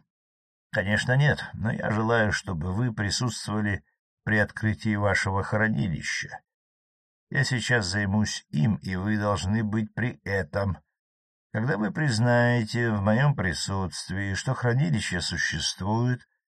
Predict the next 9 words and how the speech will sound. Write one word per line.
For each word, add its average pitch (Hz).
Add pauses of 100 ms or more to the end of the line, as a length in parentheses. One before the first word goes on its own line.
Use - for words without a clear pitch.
(160)
и -
заключает 90
в -
себе 87
вещи, 117
принадлежащие 117
вам, 120 (560)
вы 147
будете 110